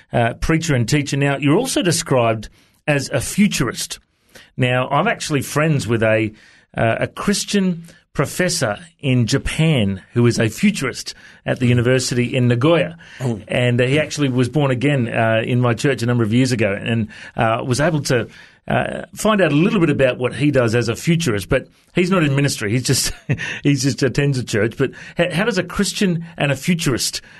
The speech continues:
Speaker 1: uh, tie in together in your ministry?
Speaker 2: That's a good question that I'm still trying to flesh out.
Speaker 1: <laughs>
Speaker 2: But the thing is, my, my love has always been of history.
Speaker 1: Mm.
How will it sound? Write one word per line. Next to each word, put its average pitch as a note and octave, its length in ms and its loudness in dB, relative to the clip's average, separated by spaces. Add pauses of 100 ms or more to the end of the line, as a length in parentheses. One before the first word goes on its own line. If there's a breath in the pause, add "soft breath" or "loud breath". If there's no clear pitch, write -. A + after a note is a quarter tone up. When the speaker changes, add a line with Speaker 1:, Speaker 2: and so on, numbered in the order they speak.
(120 loud breath)
Speaker 1:
uh, A#2+ 260 0 (100)
tie C#3 260 0
in C#3 180 2
together A2 380 0
in A2 80 2
your A2 100 2
ministry? A#2+ 460 0 (220)
Speaker 2:
That's F#3+ 260 -2
a G3 40 0
good E3 260 -2
question D3 580 0
that C3 260 0
I'm B2+ 180 -2
still C3+ 440 0
trying B2 280 -2
to A#2+ 60 -2
flesh B2+ 360 0
out. A#2 300 0
Speaker 1:
<laughs> A#2+ 100 0
Speaker 2:
But C#3+ 260 0
the C#3+ 100 -6
thing F3+ 280 2
is, C#3 280 0 (1080 loud breath)
my, D#3+ 480 0
my C3+ 380 0 (200)
love C3+ 840 -2 (220)
has A#2+ 160 -2 (140)
always C3 240 0
been A#2+ 140 0
of A2 100 -4
history. G#2 560 -6
Speaker 1:
Mm. F#2 220 0